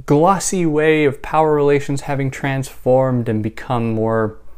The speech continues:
benevolent, which is not something Foucault would say. He would say that they've become, it's become more efficient, it's become more pernicious in that way. Mbembe really wants to leave room for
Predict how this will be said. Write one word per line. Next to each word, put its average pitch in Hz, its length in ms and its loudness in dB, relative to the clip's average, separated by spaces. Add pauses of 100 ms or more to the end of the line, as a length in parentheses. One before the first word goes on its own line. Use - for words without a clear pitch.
(320)
benevolent, 110 500 0
which 160 160 -6
is 101 80 0
not - 220 2
something 127 280 -4
Foucault 104 340 -4
would - 180 -10
say. 110 420 2
He 110 100 0
would 110 140 0
say 117 200 4
that 101 140 -4
they've 104 200 -2
become, 107 460 -4
it's - 120 -14
become - 300 -8
more 98 460 -4 (300)
efficient, 139 560 -2
it's 104 100 -10
become 113 380 -6
more 107 120 -2
pernicious 113 640 -4
in 101 80 -4
that 92 180 -8
way. 95 340 -6 (500)
Mbembe 147 600 0
really 151 220 2
wants 139 280 -2
to 127 80 -6
leave 117 280 -2
room 117 600 -2 (300)
for 143 840 0